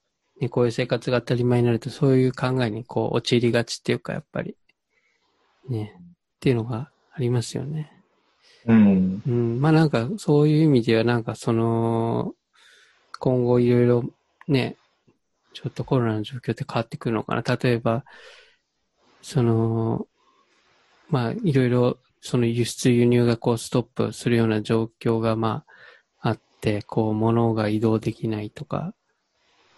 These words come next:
Speaker 1: なんていうんです、なんていうんですかね。まあ、ほん-、本当に最悪の場合、なんかこう、こう、工場でこう、いろいろ物作れないみたいな、なんか、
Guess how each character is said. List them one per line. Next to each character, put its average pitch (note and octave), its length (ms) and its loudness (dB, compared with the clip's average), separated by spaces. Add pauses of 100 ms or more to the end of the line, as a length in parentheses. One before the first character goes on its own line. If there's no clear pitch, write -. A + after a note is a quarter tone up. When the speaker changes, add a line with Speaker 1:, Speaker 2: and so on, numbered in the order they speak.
(120)
Speaker 1:
な A#2+ 140 0
ん G#2+ 40 -6
て - 100 -18
い - 20 -20
う - 20 -20
ん - 0 -
で - 60 -20
す、 - 80 -20
な A#2+ 160 -2
ん A2 40 -10
て - 80 -20
い - 20 -20
う - 20 -16
ん - 0 -
で - 40 -16
す - 20 -20
か - 100 -16
ね。 - 200 -14
ま A#2 180 0
あ、 A2 40 -6
ほ B2+ 180 0
ん-、 B2 60 -2
本 C#3 200 0
当 B2 60 2
に A#2+ 60 0
最 B2 220 -2
悪 A#2+ 500 0
の A#2+ 120 2
場 B2 120 0
合、 A#2+ 100 0
な A#2 120 0
ん - 20 -4
か A2 80 -8
こ A#2 320 -2
う、 - 20 -20
こ A#2 320 0
う、 - 60 -20
工 A#2+ 260 2
場 A#2 220 2
で - 120 -8
こ - 180 -2
う、 A2 40 2
い A2 40 0
ろ A2+ 140 2
い A2+ 60 -2
ろ A#2 60 -2
物 A2+ 180 0
作 - 200 -4
れ A#2+ 100 2
な A2+ 100 -2
い A2 60 -8
み A2+ 80 -14
た - 120 -12
い C3+ 40 -12
な、 B2+ 60 -10
な B2+ 80 -8
ん B2+ 40 -16
か、 - 200 -14